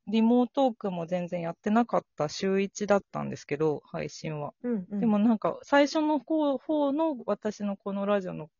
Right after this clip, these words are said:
Speaker 1: 更新はほぼほぼゼンマイノートの宣伝とかお話をしているっていう状態だったので、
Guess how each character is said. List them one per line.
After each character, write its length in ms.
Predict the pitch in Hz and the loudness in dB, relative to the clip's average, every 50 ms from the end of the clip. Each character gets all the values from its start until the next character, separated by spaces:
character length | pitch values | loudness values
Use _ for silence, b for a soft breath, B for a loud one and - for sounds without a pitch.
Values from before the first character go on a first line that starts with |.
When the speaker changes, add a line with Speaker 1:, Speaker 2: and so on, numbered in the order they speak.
| _ _ _ _ _ _ | _ _ _ _ _ _
Speaker 1:
更 200 | - 196 185 175 | -6 -6 -4 -4
新 180 | - - 190 | -4 -4 -2
は 120 | 185 185 180 | -2 -4 -4
ほ 200 | - - 285 240 | -2 -2 -2 0
ぼ 160 | 208 196 175 | 0 -2 -2
ほ 200 | 165 160 180 175 | -2 -2 -4 -2
ぼ 280 | 165 190 196 190 175 - 180 | 0 0 0 0 -2 -4 -2
ゼ 160 | 170 190 196 | 0 0 0
ン 180 | 196 202 202 | 2 0 2
マ 140 | 202 202 208 | 4 4 4
イ 60 | 208 | 4
ノ 200 | 202 208 214 202 | 4 4 2 2
ー 20 | 190 | 0
ト 120 | - 156 | -2 -6
の 200 | 147 131 131 127 B B B B B B B B | -6 -6 -10 -12 B B B B B B B B
宣 380 | - - - 208 196 196 196 | -8 -2 0 2 2 2 2
伝 220 | 180 185 185 185 185 | 2 2 0 0 -2
と 120 | - 190 | -4 -6
か 100 | - - | -4 -4
お 80 | 135 139 | -4 -4
話 360 | - 151 147 143 147 - - | -4 -6 -8 -8 -12 -12 -14
を 40 | 156 | -16
し 80 | - | -14
て 120 | - - 151 | -10 -10 -8
い 60 | 143 | -8
る 120 | 147 147 - | -8 -12 -14
っ 40 | _ | _
て 80 | - | -10
い 60 | 143 | -10
う 40 | 135 | -8
状 200 | 131 139 131 135 | -8 -10 -10 -12
態 220 | 131 - 147 143 147 | -10 -10 -10 -10 -8
だ 100 | - 139 | -10 -12
っ 20 | |
た 160 | - - 135 | -10 -8 -8
の 100 | 127 131 | -8 -6
で、 260 | 135 147 139 131 - | -6 -6 -8 -8 -10